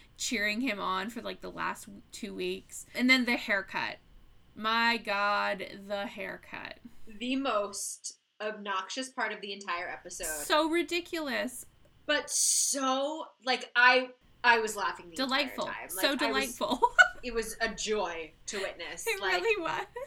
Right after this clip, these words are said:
Speaker 2: the more scenes we get with the team getting to have these, like, really fun brothership moments,
Speaker 1: Yeah.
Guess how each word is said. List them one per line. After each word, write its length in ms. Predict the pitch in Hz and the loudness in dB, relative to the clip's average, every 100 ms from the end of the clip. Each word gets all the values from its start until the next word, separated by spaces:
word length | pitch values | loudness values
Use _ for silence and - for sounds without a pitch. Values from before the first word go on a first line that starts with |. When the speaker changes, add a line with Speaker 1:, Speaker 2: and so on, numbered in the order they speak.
| - - - - - - - - 202 | -12 -20 -20 -20 -20 -20 -20 -20 -2
Speaker 2:
the 120 | 285 | 0
more 340 | 277 269 302 320 | 2 0 0 0
scenes 360 | 285 254 214 | -2 -4 -4
we 100 | 247 | -8
get 320 | 208 180 185 - | -6 -6 -6 -6
with 220 | 196 196 | -12 -12
the 80 | 202 | -12
team 540 | 202 - 185 185 180 180 - | -10 -12 -12 -12 -14 -18 -12
getting 320 | 180 175 175 | -10 -10 -10
to 100 | 180 | -12
have 280 | 180 175 175 | -4 -4 -4
these, 160 | 175 175 | -6 -8
like, 180 | 175 170 _ | -10 -12 _
really 440 | 180 180 180 175 175 _ | -12 -10 -8 -10 -10 _
fun 360 | 190 175 175 175 - - 160 | -8 -6 -8 -12 -18 -20 -14
brothership 720 | 170 175 180 180 - 190 185 - 170 | -12 -8 -8 -8 -8 -8 -10 -16 -16
moments, 580 | 151 156 185 220 214 | -14 -10 -8 -8 -8
Speaker 1:
Yeah. 180 | 214 180 | -6 -4